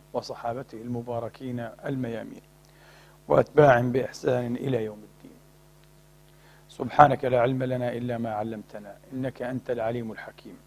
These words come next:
علمنا ما ينفعنا، وانفعنا بما علمتنا، وزدنا علما. اللهم آمين. أما بعد،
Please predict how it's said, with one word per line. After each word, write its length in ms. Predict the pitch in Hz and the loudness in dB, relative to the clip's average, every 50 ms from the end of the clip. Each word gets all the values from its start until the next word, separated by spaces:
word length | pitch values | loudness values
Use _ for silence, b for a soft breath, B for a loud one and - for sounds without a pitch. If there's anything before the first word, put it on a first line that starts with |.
| - - - - | -20 -20 -18 -14
علمنا 400 | 143 135 135 135 131 127 123 117 | -8 -4 -2 -2 -2 -2 -2 -2
ما 180 | 113 113 110 110 | -4 -6 -8 -10
ينفعنا، 560 | 107 - - 139 127 113 107 107 104 98 - - - - | -14 -8 0 2 2 2 2 -2 -10 -14 -16 -16 -16 -14
وانفعنا 520 | 131 123 113 - - 139 127 120 120 120 | -12 -12 -12 -6 -2 -2 0 0 -2 -4
بما 260 | 117 120 120 120 120 113 | -6 -4 -4 -4 -4 -2
علمتنا، 760 | 110 117 120 123 117 113 - - 123 120 123 120 120 - - - | -4 -4 -4 -6 -8 -8 -8 -10 -8 -6 -4 -4 -4 -6 -6 -8
وزدنا 440 | - 123 117 135 135 117 117 110 101 | -8 -6 -6 -6 -6 -4 -6 -6 -6
علما. 300 | 98 98 101 101 - - - - - - - - 131 | -8 -12 -14 -18 -20 -20 -20 -20 -20 -20 -18 -6 4
اللهم 320 | 135 139 123 107 107 110 | 6 6 6 6 4 -4
آمين. 320 | 107 98 98 98 - - - - B B B B B B B B B B - - | -10 -10 -14 -18 -20 -20 -20 -20 B B B B B B B B B B -4 0
أما 220 | - 156 143 135 | 6 8 8 10
بعد، 260 | 127 131 117 110 110 | 10 8 6 6 4